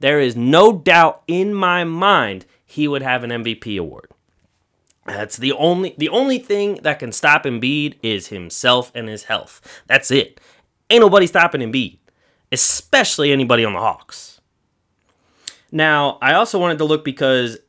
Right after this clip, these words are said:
the game that the Sixers lost, Simmons, um,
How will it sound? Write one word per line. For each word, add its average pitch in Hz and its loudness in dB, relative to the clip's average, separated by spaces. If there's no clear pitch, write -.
the 123 -6
game 175 0
that 160 -2
the 131 -6
Sixers 131 -8
lost, 113 0
Simmons, 107 -8
um, 92 -8